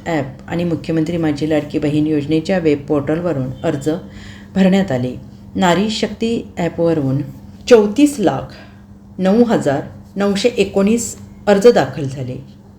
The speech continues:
त्यापैकी चौतीस लाख आठ हजार सहाशे एकोणीस अर्ज मंजूर झाले. लाडकी बहीण योजनेच्या पोर्टलवरून सत्तावीस लाख पाच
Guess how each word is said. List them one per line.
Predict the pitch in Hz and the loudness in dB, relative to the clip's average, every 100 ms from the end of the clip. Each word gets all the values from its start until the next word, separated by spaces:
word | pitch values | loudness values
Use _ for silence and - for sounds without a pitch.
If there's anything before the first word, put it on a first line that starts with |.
| - | -2
त्यापैकी | 156 156 143 160 233 - - - - - - | 0 2 2 0 -4 -4 -14 -20 -20 -4 4
चौतीस | 196 175 226 220 | 4 4 -2 -2
लाख | 185 151 170 - - - - - | 0 0 -2 -10 -20 -20 -20 0
आठ | 196 220 214 | 4 4 4
हजार | 170 143 143 - - - - | 2 2 0 -2 -12 -20 -4
सहाशे | - 190 202 262 | 0 2 2 2
एकोणीस | 240 175 - 190 214 214 | 2 0 0 0 0 0
अर्ज | 190 160 165 | 2 2 4
मंजूर | 180 151 139 131 | 2 2 2 0
झाले. | - 127 120 117 - - - - | 0 -4 -4 -6 -8 -14 -14 2
लाडकी | 208 185 185 - | 6 6 4 2
बहीण | 277 233 262 269 | 6 6 8 8
योजनेच्या | 220 165 175 196 196 | 6 2 0 0 0
पोर्टलवरून | 254 220 156 160 170 185 165 135 147 - - - - - - | 0 2 2 2 2 2 2 2 -2 -6 -18 -18 -18 -20 -16
सत्तावीस | - 220 - 233 240 269 233 | -2 -2 2 4 6 4 2
लाख | 160 156 - - - - - | 0 -2 -6 -18 -20 -8 2
पाच | 220 240 | 4 4